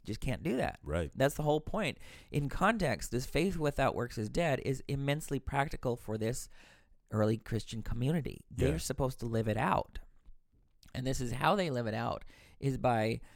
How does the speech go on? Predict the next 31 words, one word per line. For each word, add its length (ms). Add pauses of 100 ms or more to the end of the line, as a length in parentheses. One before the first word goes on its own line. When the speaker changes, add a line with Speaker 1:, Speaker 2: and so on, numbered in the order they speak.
(640)
Speaker 1:
um, 420 (120)
having, 440
increasing 460
their 120
wisdom, 380
increasing 480
their 120
patience, 480
increasing 580
their 340
ability 460
to 160
live 180
together 260
in 100
community, 500
Speaker 2:
Right. 140
Speaker 1:
including, 520 (560)
um, 480 (300)
not 400
showing 320
preference 580
and 240
pulling 340
rank 480 (280)
Speaker 2:
Yep. 240
Speaker 1:
in, 420 (360)
in 120
the 220
worship 380
gathering, 440